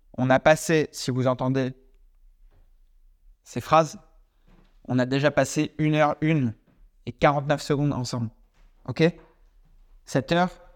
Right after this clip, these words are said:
elle n'existera plus après. OK ? J'ai passé ce temps avec vous pour faire passer un message qui est clair. Bougez-vous le cul,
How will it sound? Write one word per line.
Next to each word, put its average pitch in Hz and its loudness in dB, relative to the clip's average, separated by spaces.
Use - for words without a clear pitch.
elle 131 2
n'existera 143 2
plus 180 0
après. 113 -4
OK ? 123 -2
J'ai 123 -2
passé 170 2
ce 165 -2
temps 151 0
avec 123 0
vous 156 -2
pour 127 -4
faire 139 0
passer 151 2
un 160 2
message 156 -2
qui - -2
est 123 -4
clair. 156 2
Bougez-vous 165 2
le 165 2
cul, - -4